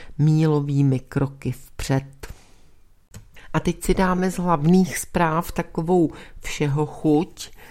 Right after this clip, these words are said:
Všechny ty články jsou z dnešního dne. Začnu tímto. Rusko odsoudilo žádosti o výslech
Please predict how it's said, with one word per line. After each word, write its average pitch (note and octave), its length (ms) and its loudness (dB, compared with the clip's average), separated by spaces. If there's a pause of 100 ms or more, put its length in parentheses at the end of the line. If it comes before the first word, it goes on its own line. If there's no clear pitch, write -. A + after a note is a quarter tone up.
(520)
Všechny E3+ 380 -2
ty E3+ 160 0
články D#3 600 -4
jsou E3 480 -2
z D3 60 -12
dnešního E3 640 -2
dne. D3 520 0 (260)
Začnu D3+ 580 -6
tímto. C#3+ 640 -2 (600)
Rusko G#3 500 0
odsoudilo G3 800 0
žádosti F3+ 920 0 (420)
o C#3 340 2 (400)
výslech F#3 1040 -2